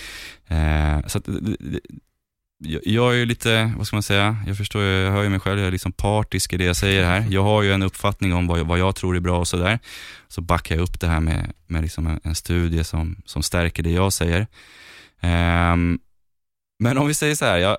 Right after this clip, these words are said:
käkar ganska mycket ägg många år. Eh, jag mår hyf-, hyfsat bra. Jag vet att, eh, många i min omgivning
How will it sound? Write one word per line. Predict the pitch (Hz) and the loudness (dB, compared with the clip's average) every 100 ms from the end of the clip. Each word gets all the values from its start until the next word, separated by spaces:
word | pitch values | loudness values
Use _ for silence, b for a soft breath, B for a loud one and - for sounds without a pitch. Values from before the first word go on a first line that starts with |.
| - | -2
käkar | - 120 104 | -2 -2 0
ganska | 113 117 - 110 | 2 2 0 -2
mycket | 110 - | -2 0
ägg | 98 104 104 | 0 0 0
många | 95 92 | 0 2
år. | 78 92 117 131 110 - | 0 0 -2 -4 -10 -6
Eh, | 85 82 78 80 - | -2 -2 -2 -4 -6
jag | 82 82 | -4 -2
mår | 85 85 82 82 - _ _ _ _ _ _ _ | 0 0 0 -4 -10 _ _ _ _ _ _ _
hyf-, | - - - | -12 -12 -4
hyfsat | 95 - 92 | -4 0 -2
bra. | - 95 131 143 _ _ _ | 2 0 0 -4 _ _ _
Jag | 87 82 | -4 -2
vet | 85 - | -2 -2
att, | 78 - - - | -4 -6 -10 -6
eh, | 50 50 50 50 50 | -4 -2 -2 -4 -8
många | - 90 87 87 87 | -8 -2 0 2 2
i | |
min | 87 87 | 2 2
omgivning | 87 85 85 85 85 87 95 | 2 2 2 2 0 0 -4